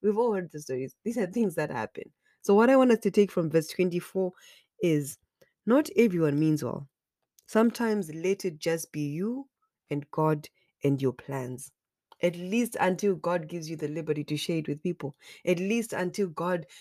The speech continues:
gives you the go-ahead. No, you know what? You can share it with people. You can tell this person, you can tell that person.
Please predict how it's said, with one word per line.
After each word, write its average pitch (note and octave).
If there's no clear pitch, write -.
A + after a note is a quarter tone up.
gives F#3+
you F3+
the D#3+
go-ahead. F3
No, D4+
you D#4+
know D#4
what? C4
You A#3
can A3
share G#3+
it D#3+
with C#3
people. F2+
You D#3
can G3+
tell G#3+
this E3
person, D#3
you D3
can D3
tell D#3
that D2
person. -